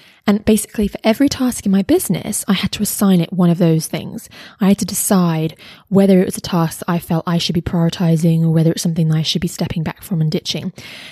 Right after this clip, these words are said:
And I kind of sat through and I went through all of my tasks and I started assigning these values. And as I was doing it, I started asking myself questions.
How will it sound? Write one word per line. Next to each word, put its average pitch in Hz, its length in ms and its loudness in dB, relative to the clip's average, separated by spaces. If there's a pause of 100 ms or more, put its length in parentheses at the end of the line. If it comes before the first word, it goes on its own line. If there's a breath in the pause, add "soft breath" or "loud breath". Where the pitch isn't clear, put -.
(280 loud breath)
And 226 120 -4
I 247 60 -8
kind - 260 -10
of 349 60 -4
sat - 240 -10
through 240 260 2
and 220 100 -2
I 196 120 -2
went 247 340 -2
through 233 360 2
all 226 100 6
of 214 160 -2
my 226 100 0
tasks 202 680 0
and 196 60 2
I 185 40 2
started 202 320 -2
assigning 208 420 4
these 202 200 6
values. 185 580 2 (560 soft breath)
And 190 100 2
as 220 160 2
I 277 80 -4
was 240 120 -12
doing 269 380 0
it, - 80 -2
I 185 60 -2
started 208 360 -2
asking 190 340 -2
myself 180 380 -4
questions. - 680 -10